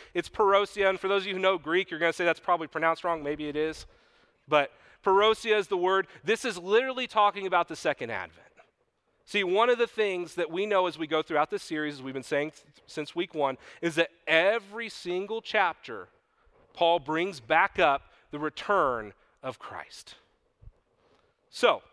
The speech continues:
how do we know what Paul's goal is? Well, Paul's goal is to stand before Christ in joy at the end. He wants to have joy as he stands before Christ at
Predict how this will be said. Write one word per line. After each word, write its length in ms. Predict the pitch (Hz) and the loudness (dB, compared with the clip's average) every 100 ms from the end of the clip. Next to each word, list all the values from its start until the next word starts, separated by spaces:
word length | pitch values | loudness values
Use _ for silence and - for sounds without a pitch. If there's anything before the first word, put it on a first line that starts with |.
| _ _ _ _ _ - | _ _ _ _ _ 0
how 180 | 214 240 | 2 4
do 80 | |
we 100 | 240 | 2
know 160 | 220 202 | -2 0
what 160 | 190 - | 0 0
Paul's 300 | 180 156 131 | 0 0 -2
goal 300 | 139 110 90 | -2 -2 -6
is? 120 | - | 0
Well, 200 | 156 135 - _ | 0 0 -6 _
Paul's 400 | - 220 220 165 127 | -2 2 2 0 -4
goal 520 | 233 269 233 131 143 - _ _ | 2 4 4 2 -6 -12 _ _
is 180 | 190 180 | -10 -8
to 140 | 180 | -8
stand 720 | - - - 226 233 254 269 269 _ _ _ _ | -10 -10 -2 0 2 0 -2 -6 _ _ _ _
before 680 | - - - 247 254 254 269 - _ _ _ - | -8 -6 -6 -4 -2 -2 -2 -8 _ _ _ -6
Christ 600 | - 233 180 147 - - - | 2 4 2 0 -12 -20 -12
in 220 | 180 175 147 | -8 -8 -8
joy 640 | 156 208 175 123 98 85 _ _ - | -6 -2 -2 -4 -8 -14 _ _ -6
at 200 | 143 143 | -4 -2
the 180 | 131 120 | -6 -10
end. 280 | 87 - - _ _ _ _ _ _ _ _ _ - | -12 -18 -20 _ _ _ _ _ _ _ _ _ -8
He 120 | 185 | -4
wants 300 | 180 247 - | 0 0 0
to 100 | 262 | 0
have 280 | 240 240 156 | 2 0 -2
joy 560 | 147 254 220 156 135 - - - | -6 0 2 2 0 -6 -4 0
as 160 | 170 | 0
he 80 | 175 | -2
stands 600 | - 220 196 160 147 - _ _ | -6 0 2 2 -2 -8 _ _
before 400 | 160 - 190 180 | -6 -4 0 0
Christ 560 | - 165 92 - - - - _ _ - | 0 -2 -2 -6 -20 -20 -20 _ _ 2
at 280 | 185 160 | 4 4